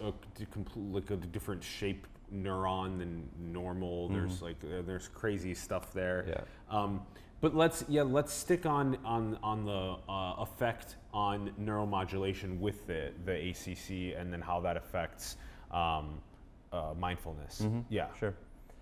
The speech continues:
Speaker 2: So basically, we brought subjects into the lab. This location was a control site for our mood studies because we were claiming stimulating here made people feel better, but what if it's just stimulating anywhere in the brain? Maybe the default mode is stimulate with ultrasound, you feel better.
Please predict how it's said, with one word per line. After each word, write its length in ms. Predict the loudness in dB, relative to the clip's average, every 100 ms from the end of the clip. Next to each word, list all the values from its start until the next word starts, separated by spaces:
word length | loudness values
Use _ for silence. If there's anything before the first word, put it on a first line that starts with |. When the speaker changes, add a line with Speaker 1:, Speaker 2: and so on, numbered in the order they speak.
| -18 -18
Speaker 2:
So 340 | 4 10 12 12
basically, 580 | 10 8 6 8 8 8
we 180 | 6 2
brought 400 | 6 10 10 10
subjects 460 | 4 4 4 4 2
into 220 | 0 0
the 120 | 2
lab. 440 | 6 8 8 4 -2 -14 -18 -12
This 380 | 6 10 10 10
location 640 | 8 10 10 10 8 6 6
was 140 | 6
a 60 | 2
control 500 | 2 4 10 10 10
site 340 | 6 4 2 -4 0
for 240 | 4 6
our 140 | 6 2
mood 340 | 4 2 2
studies 480 | -2 -2 -2 -6 -10 -16 -18 -18 -10
because 280 | 2 4 8
we 120 | 10
were 120 | 10
claiming 680 | 12 12 12 10 6 4 -2
stimulating 720 | -10 -10 6 8 12 12 12
here 200 | 12 12
made 240 | 12 8 6
people 220 | 0 4
feel 220 | 8 10
better, 280 | 10 8 6
but 140 | 6
what 100 | 6
if 100 | 6
it's 140 | 2 2
just 140 | 2
stimulating 520 | 8 10 12 12 10
anywhere 340 | 8 8 6 4
in 80 |
the 80 | 0
brain? 360 | -2 -2 -2 0
Maybe 220 | 2 4 4
the 100 | 4
default 400 | 4 8 8 8
mode 360 | 6 6 6
is 160 | 2 0
stimulate 640 | 2 4 8 10 8 6 2
with 100 | 4
ultrasound, 520 | 4 4 6 8 6
you 60 |
feel 180 | 4 2
better. 280 | 4 0 0